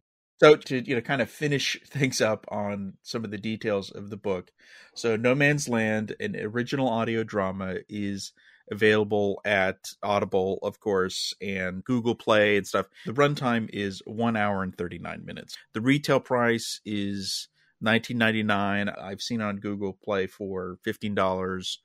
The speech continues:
You know, that, that's kind of the thing of, you know, do we recommend this or not? I mean, I very much enjoyed it. Is it worth fifteen dollars?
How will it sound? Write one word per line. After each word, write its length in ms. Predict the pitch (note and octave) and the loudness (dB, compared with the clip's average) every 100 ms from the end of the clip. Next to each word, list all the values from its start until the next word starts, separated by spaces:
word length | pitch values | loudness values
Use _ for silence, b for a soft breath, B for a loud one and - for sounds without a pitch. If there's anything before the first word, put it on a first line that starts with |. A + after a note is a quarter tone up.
| - | -16
You 160 | F#2+ | -8
know, 60 | A2 | -4
that, 280 | A2 B2+ C#3 | -2 -2 6
that's 260 | D#3+ F#3 | 8 8
kind 260 | - E3+ D3+ | 6 4 6
of 100 | C3+ | 6
the 80 | A#2 | 4
thing 360 | - A#2 G#2 | 4 4 4
of, 180 | F#2+ F#2 | 0 0
you 60 | G2 | -2
know, 120 | F#2+ | -2
do 200 | G#2 D3+ | 2 2
we 100 | E3 | 4
recommend 520 | C#3 A#2 A2 G#2 G2 | 4 4 0 -2 -2
this 320 | G2 F#2+ - | -2 -4 -4
or 100 | F#2+ | -6
not? 400 | F#2 F2+ F2 F2 _ - | -4 -4 -4 -8 _ -6
I 20 | |
mean, 140 | G#2+ A#2 | -4 2
I 240 | D3+ F3 | 4 4
very 360 | C#3 C3 B2 A2+ | 8 8 10 6
much 220 | G#2+ - | 2 -2
enjoyed 380 | G2+ G#2 G2+ - | -2 2 2 2
it. 140 | - | 0
Is 180 | C3+ C#3+ | 0 0
it 80 | D#3 | 2
worth 220 | D3+ C#3+ | 2 2
fifteen 340 | D3 - C#3 | -2 -2 0
dollars? 560 | C3 B2 B2 B2 A#2 | 4 4 4 2 -2